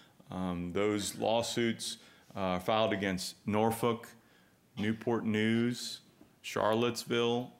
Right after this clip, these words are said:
and Arlington. That's in the spring of nineteen fifty-six. Litigation is also renewed against Prince Edward County at the same time. The federal courts hear these dis-, he-, hear these cases over the course of the next two years or so,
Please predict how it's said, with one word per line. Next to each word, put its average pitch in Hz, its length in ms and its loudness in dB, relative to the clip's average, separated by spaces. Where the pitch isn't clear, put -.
and 92 220 -4
Arlington. 127 760 0
That's 98 240 -8
in 107 100 0
the 95 80 -2
spring 117 340 0
of 110 80 2
nineteen 107 380 -2
fifty-six. 123 760 -6
Litigation 113 580 2
is 95 100 -2
also 113 360 2
renewed 107 500 2
against 101 340 -2
Prince 107 260 -2
Edward 101 320 0
County 107 380 0
at 117 100 -4
the 98 100 -4
same 107 320 -2
time. 113 500 -4
The 98 100 -2
federal 120 420 4
courts 127 500 0
hear 135 340 2
these 123 300 4
dis-, 110 280 -2
he-, 127 280 0
hear 135 260 0
these 123 260 0
cases 135 460 0
over 120 180 2
the 110 120 -2
course 123 320 -2
of 120 60 -2
the 117 100 2
next 120 320 0
two 147 140 -2
years 139 360 0
or 151 80 -4
so, 151 460 -2